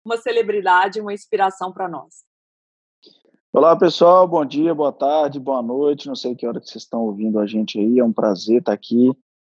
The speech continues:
Speaker 2: Todo mundo me chama de Seu Elias, mas meu nome não é Seu Elias, tá? Meu nome é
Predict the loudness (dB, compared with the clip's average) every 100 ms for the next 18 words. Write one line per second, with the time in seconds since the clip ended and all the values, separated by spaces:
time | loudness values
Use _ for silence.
0 | _ -4 0 4 4 4 2 2 0 0
1 | -2 -2 0 0 0 2 2 4 2 0
2 | 0 -2 -2 0 0 -2 -2 -6 -4 0
3 | 0 0 -4 -12 -12 -8 -6 -4 -4 -4
4 | -4 -4